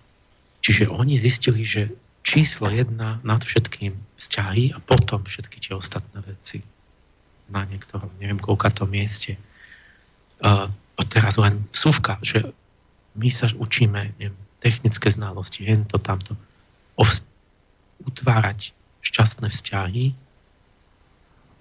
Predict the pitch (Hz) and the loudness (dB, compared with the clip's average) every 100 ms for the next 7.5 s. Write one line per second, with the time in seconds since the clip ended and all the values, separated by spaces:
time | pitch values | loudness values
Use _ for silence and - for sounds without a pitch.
0 | _ - 104 - 104 110 - - - - | _ -4 0 2 2 2 0 0 -2 4
1 | 110 113 - 101 95 - _ _ _ _ | 4 2 -4 -10 -12 -18 _ _ _ _
2 | _ - 113 101 - 98 101 _ _ _ | _ -2 0 0 -2 -10 -14 _ _ _
3 | _ _ 107 98 104 - 101 101 _ _ | _ _ -6 -4 -4 -6 -12 -14 _ _
4 | _ _ _ _ _ _ _ _ _ 110 | _ _ _ _ _ _ _ _ _ -6
5 | - 110 107 107 110 107 101 - _ _ | -4 0 2 4 4 4 0 -8 _ _
6 | _ _ _ _ _ _ _ _ _ - | _ _ _ _ _ _ _ _ _ -20
7 | _ - - 98 95 | _ -20 -8 -6 -4